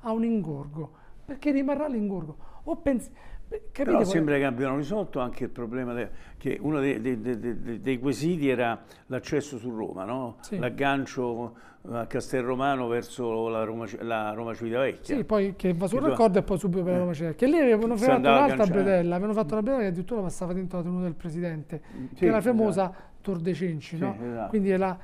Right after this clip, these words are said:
Speaker 1: è la bretella che collegherebbe direttamente la dodici che viene dalla,
Speaker 2: Esattamente, dal, dal
Speaker 1: da
Speaker 2: corridoio
Speaker 1: nord,
Speaker 2: tirrenico
Speaker 1: esatto, corridoio
Speaker 2: settentrionale fino
Speaker 1: con, con la bretella, quindi non passi più dal raccordo ma passi esternamente e lo
Speaker 2: Certo,
Speaker 1: colleghi con la,
Speaker 2: certo.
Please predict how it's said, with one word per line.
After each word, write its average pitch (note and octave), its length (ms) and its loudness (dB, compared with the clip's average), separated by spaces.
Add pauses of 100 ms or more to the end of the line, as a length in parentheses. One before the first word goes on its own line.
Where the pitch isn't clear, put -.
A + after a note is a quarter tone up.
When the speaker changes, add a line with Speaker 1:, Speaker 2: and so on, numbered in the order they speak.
(100)
Speaker 1:
è - 80 -10
la G#3 100 0
bretella A#3 240 4
che F#3 120 -2
collegherebbe G3+ 600 2
direttamente G3+ 640 0
la G3+ 160 2
dodici F3+ 480 2
che F3 100 0
viene G3 300 2
dalla, D#3+ 220 6
Speaker 2:
Esattamente, C3 540 0
dal, B2+ 240 2
dal C#3 160 0
Speaker 1:
da A#3 40 -2 (120)
Speaker 2:
corridoio C4+ 220 10
Speaker 1:
nord, D#4 140 8
Speaker 2:
tirrenico D#3+ 720 4
Speaker 1:
esatto, - 280 2
corridoio A3+ 260 6
Speaker 2:
settentrionale F#3 720 4
fino D3+ 240 0
Speaker 1:
con, D#4 360 8
con A#3+ 120 4
la C#4 80 6
bretella, C#4 600 2 (200)
quindi A3 180 4
non G#3 120 2
passi A3+ 240 2
più C#4 120 -2
dal G#3+ 120 4
raccordo G#3+ 360 2
ma F3 80 2
passi A3 300 0
esternamente D4 680 0
e E4 60 -4
lo D4 100 2
Speaker 2:
Certo, C4+ 140 2
Speaker 1:
colleghi G3+ 220 4
con G3+ 220 2
la, G3 140 4
Speaker 2:
certo. - 180 -16